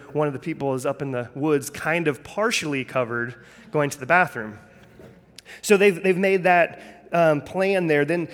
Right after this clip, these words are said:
they also, um, as they're driving, the driver gets cut off really bad, almost causes a wreck.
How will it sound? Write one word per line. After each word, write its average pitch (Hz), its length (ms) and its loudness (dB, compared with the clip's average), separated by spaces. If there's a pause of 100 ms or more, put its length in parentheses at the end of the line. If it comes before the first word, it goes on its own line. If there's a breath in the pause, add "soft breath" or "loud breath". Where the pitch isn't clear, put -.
(200 loud breath)
they 175 140 2
also, 160 720 2 (220 loud breath)
um, 135 480 0 (380)
as 180 260 2
they're 170 160 0
driving, 156 440 0
the 135 80 -4
driver 147 360 0
gets 143 200 -8
cut - 280 -10
off 117 400 -10
really 139 240 -6
bad, 117 180 -8
almost 143 380 -12
causes 120 360 -12
a 107 60 -18
wreck. - 400 -20